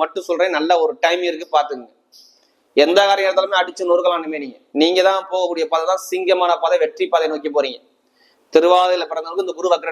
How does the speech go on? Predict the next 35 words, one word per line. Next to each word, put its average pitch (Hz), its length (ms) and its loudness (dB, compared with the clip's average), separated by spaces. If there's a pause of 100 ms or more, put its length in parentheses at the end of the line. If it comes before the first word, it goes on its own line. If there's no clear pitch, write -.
நிவர்த்தி 160 360 -4
பேச்சு 160 220 -2 (140)
பயங்கரமான 180 520 2 (120)
ஒரு 170 100 -2
வளர்ச்சியை 160 380 0
கொடுக்கும். 135 280 -4 (1080)
வரக்கூடிய 143 420 4
எதிர்காலம் 165 480 2
சொல்றேன் 123 260 -10
நான். - 100 -16 (760)
அடுத்து 156 280 4
பாத்தீங்கன்னா 180 320 2
மிரு-, 175 180 4 (320)
திருவாதிரைக்கு 180 440 0
அப்புறம் 175 160 -2
பாத்தீங்கன்னா 175 220 -4
புனர்பூச 180 440 -2
நட்சத்திரம். 147 360 -2 (200)
பொறுமையான 175 480 2
குணம், 175 180 0
அமைதியான 170 400 -2
குணம், 170 160 0
அனுசரிச்சு 170 400 -4
போற 156 140 2
குணம், 175 200 -4
தன்மையான 170 360 0 (100)
குணம், 143 180 -8 (760)
விட்டு 160 300 4
கொடுத்து 185 260 0
போற 165 160 2
குணம் 147 200 -4
எல்லாமே 170 260 0
உங்கள்ட்ட 160 260 2
இருக்கும். 151 240 -8 (440)
இனிமே 180 220 4